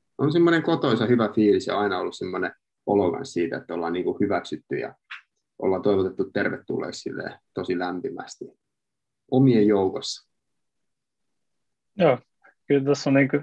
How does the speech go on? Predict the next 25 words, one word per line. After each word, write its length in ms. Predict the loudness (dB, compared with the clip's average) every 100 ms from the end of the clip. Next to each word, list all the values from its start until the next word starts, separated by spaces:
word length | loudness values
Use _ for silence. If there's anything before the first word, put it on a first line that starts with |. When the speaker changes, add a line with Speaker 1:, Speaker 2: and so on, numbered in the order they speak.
| 4
Speaker 2:
helppo 320 | 2 4 4
olla 140 | 4 2
täysin 240 | -4 -2
sama-, 380 | 0 2 2 0 _
samaa 340 | -4 0 0
mieltä, 320 | 2 2 0
että 340 | -4 -10 -20 -20 _ _ _ _ -2
kyllä 240 | 0 0 -2 _ _
koen, 220 | 2 2
että 180 | 2 -2
niinku 320 | -2 -2 -2 _ -20 _ _ _ _ _ _
koko 220 | 2 4
juoksijoiden 640 | 6 6 4 0 0 2 2
lauma, 320 | 4 4 2
että 400 | 0 -4 -6 -6 _ _ _ -20 -20 _ _ _ _ _ _ _ _
on, 200 | 2 2
on 220 | 4 2
semmoinen 400 | 2 0 0 -2
niinku 220 | -4 -12 -18 -12 -4
yhteisö 420 | -4 0 0 0
tai 220 | 0 2 4
he-, 260 | 2 4
heimo, 340 | 4 6 4 -2
ja 140 | -4
niinku 260 | -6 -8